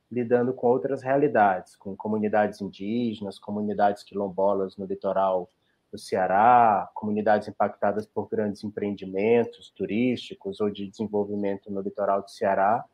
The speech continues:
E isso foi há muitos anos atrás, eu ainda era estudante na, no curso de Direito da Universidade Federal do Ceará, e fui trilhando, passando por algumas organizações da sociedade civil,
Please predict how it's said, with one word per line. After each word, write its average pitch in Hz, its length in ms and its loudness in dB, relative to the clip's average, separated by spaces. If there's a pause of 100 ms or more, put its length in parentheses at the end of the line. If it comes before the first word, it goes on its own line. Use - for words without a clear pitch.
(580)
E 120 120 0
isso 120 260 -4
foi 127 160 6
há 127 80 8
muitos 127 340 0
anos 131 220 2
atrás, 117 420 4
eu 123 80 2
ainda 110 260 2
era 104 140 2
estudante 104 680 -4
na, 101 300 -4
no 90 100 -12
curso 98 320 -8
de 95 120 -10
Direito 98 440 0
da 104 120 0
Universidade 95 640 -4
Federal 95 340 0
do - 80 -12
Ceará, 107 580 2 (400)
e - 80 -6
fui 156 240 4
trilhando, 151 920 8
passando 123 460 2
por 117 240 0
algumas 117 420 4
organizações 110 760 -2
da 107 120 -2
sociedade 104 600 -2
civil, 120 640 0